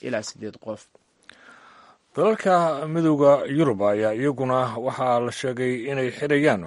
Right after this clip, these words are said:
Speaker 2: xuduudahooda dadka ajaanibta ah ee soo booqanaya dalalkaasi muddo soddon maalmood ah, si ay isugu dayaan in ay joojiyaan inuu faafo cudurka coronavirus.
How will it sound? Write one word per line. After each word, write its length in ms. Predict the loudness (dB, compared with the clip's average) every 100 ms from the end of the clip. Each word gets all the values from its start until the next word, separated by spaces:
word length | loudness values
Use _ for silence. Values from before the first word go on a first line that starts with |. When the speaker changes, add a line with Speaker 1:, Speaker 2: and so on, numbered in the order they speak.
| -12
Speaker 2:
xuduudahooda 760 | -16 -14 -8 -6 -4 0 0 0 -4 -14 -18 -14
dadka 640 | -10 -8 -4 -2 -2 -6
ajaanibta 540 | -8 -4 -4 -4 -4 -2
ah 60 | -2
ee 160 | -2 -6
soo 220 | -6 -6
booqanaya 720 | -4 -4 -4 -6 -2 0 0 -2 _ _ -2
dalalkaasi 520 | 0 0 -2 -6 -8
muddo 320 | -12 -10 -10
soddon 360 | -8 -6 -6 -6
maalmood 340 | -4 -2 -2 -2
ah, 140 | -4 -8 -20 -20 -20 -16
si 160 | -10
ay 80 | -10
isugu 220 | -10 -8 -4
dayaan 520 | 0 2 2 2 -6 -6
in 140 | -6 -6
ay 160 | -8
joojiyaan 580 | -6 -8 -6 -2 -2 -2 -6 -16 _ _ -12
inuu 200 | -8 -8
faafo 580 | -8 -10 -8 -6 -6 -4
cudurka 340 | -2 -2 -4 -8
coronavirus. 720 | -4 -4 0 4 4 2 -10